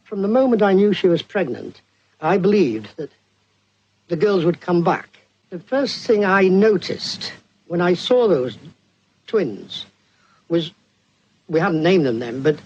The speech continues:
the younger one of the two had a scar coming across her forehead down onto the bridge of her nose,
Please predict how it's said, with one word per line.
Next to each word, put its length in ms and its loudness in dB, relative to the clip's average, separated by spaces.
the 120 0
younger 380 2
one 480 -4
of 140 -12
the 80 -14
two 420 -8
had 480 0
a 60 -12
scar 640 -2
coming 240 -2
across 280 -2
her 120 2
forehead 500 -2
down 160 -2
onto 200 -2
the 80 -2
bridge 200 -2
of 120 2
her 120 2
nose, 520 2